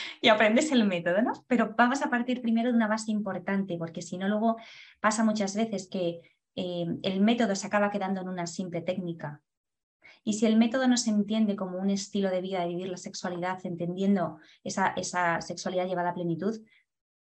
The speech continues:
no se puede hacer bien. No se hace. O se hace mal,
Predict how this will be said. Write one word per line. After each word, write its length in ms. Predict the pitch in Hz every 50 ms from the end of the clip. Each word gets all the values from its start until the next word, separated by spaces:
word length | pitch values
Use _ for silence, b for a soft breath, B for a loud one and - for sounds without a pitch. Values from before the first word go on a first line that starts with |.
| _ _
no 160 | 220 226 208 208
se 160 | - 185 165
puede 220 | - - 170 147
hacer 200 | 143 - - 135
bien. 320 | 139 139 135 139 - - - _ _ _ _ _ _ _ _ _ _ _ _ _ _ _ _ _ _ _
No 200 | 208 214 214 208
se 140 | 202 - 160
hace. 260 | - - - - - - _ _ _ _ _ _ _ _ _ _ _ _ _ _ _ _ _ _ _ -
O 60 | - -
se 80 | - 190
hace 120 | - 196
mal, 320 | 180 180 165 151 147 143